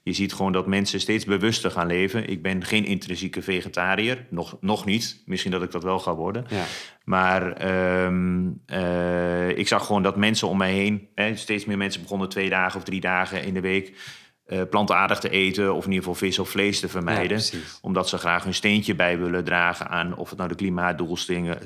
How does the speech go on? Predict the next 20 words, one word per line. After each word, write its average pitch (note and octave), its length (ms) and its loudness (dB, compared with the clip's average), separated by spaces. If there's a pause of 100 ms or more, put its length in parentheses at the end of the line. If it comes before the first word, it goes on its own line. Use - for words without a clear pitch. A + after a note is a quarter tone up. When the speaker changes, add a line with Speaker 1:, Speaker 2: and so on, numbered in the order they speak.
Speaker 1:
doelstellingen F2+ 840 -2
zijn, F2 420 0
of E2+ 160 -6
het F2 120 -4
is F2 160 -2
een, F2 180 -4
eh, F2 320 -2
eh, F2 320 -8 (440)
voor F#2+ 220 -4
een F2+ 100 -2
betere F#2+ 360 0
wereld F#2+ 460 0
of D#2+ 120 -6
voor F#2+ 120 -4
je F2+ 60 0
eigen F#2+ 340 -2
gezondheid. F#2 680 -2
Een F2 120 -8
serie F2+ 340 -2
zoals E2+ 300 -6